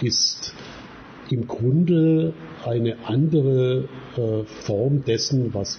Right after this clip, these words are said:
bei Peter Schneider in Lenz thematisiert wird. Also das ist schon, äh, diese Vorstellung, dass Ich und Gesellschaft, äh, miteinander in Korrespondenz treten müssen und dass der Einzelne das, ähm,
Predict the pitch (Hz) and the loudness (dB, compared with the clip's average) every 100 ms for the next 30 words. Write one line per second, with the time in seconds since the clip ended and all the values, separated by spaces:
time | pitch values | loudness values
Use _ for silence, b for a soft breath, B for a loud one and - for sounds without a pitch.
0 | - 104 98 110 113 101 110 90 98 120 | -4 -4 -2 -2 -2 -2 0 0 0 0
1 | 107 101 90 92 92 - - - 117 92 | 0 -2 0 -2 -2 -4 -6 -4 -2 -2
2 | 87 92 - 98 95 107 107 - - - | -2 -6 -4 -4 -6 -6 -8 -10 -12 -6
3 | 113 107 104 120 - 117 139 156 151 B | -4 -2 -4 -4 -2 0 2 2 -2 B
4 | B B B 110 110 - - 123 127 131 | B B B -2 -2 -4 -6 -2 0 -2
5 | - 117 131 - 131 117 120 120 - B | 0 -2 0 0 0 2 0 0 -4 B
6 | B - 107 - - - B - 143 151 | B -4 -2 -2 -4 -8 B -8 -2 -2
7 | - - - - - 117 107 - 117 - | -2 -6 -8 -8 -4 -2 -4 -4 -4 -2
8 | 104 135 - 117 - - - - 117 104 | 0 0 0 -2 -6 -12 -12 -6 -4 -2
9 | 101 113 117 117 110 98 117 135 135 117 | -2 -2 -2 0 0 0 0 2 2 4
10 | 117 113 B B B 127 107 113 107 120 | 2 0 B B B -2 0 -2 -2 -2
11 | 95 107 107 - 104 101 - 95 98 - | -2 -2 -4 -6 -4 -4 -2 -2 -2 -2
12 | 110 101 98 - 110 95 107 - 117 104 | -4 -4 -4 -4 -4 -4 -4 -2 -2 -2
13 | 107 95 - - B B B 113 101 98 | -2 -2 -4 -8 B B B -4 -2 -2